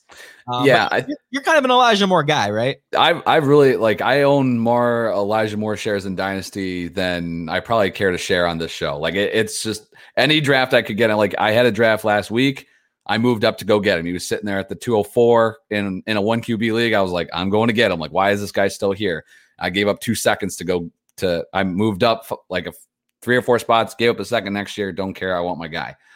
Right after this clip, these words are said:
Speaker 2: Um, I thought that that guy would be Terrence Marshall, to be honest, but as, like, dynasty rookie drafts have worked out, Moore just is kind of like, you know, he keeps falling and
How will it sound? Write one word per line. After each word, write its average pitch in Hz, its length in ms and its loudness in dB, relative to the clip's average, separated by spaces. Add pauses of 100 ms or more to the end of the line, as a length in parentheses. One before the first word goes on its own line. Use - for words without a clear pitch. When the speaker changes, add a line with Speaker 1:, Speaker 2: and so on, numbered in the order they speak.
(340)
Speaker 2:
Um, 87 420 0 (140)
I 113 100 2
thought 139 220 2
that 160 80 6
that 135 160 4
guy 131 160 2
would 131 100 4
be 120 160 2
Terrence 117 260 -2
Marshall, 104 300 0
to 85 40 -12
be 90 100 -4
honest, 87 400 -8
but 101 200 0
as, 110 280 0
like, 101 280 -2 (220)
dynasty 117 420 0
rookie 117 380 -2
drafts 98 320 -2
have 104 80 -6
worked 95 240 -2
out, 98 320 0
Moore 117 520 2
just 110 260 -6
is 104 120 -8
kind 107 220 -4
of 101 60 -2
like, 101 260 0 (540)
you 101 100 -6
know, 98 100 0
he 90 100 -6
keeps 107 200 -6
falling 110 600 0 (120)
and 98 500 -4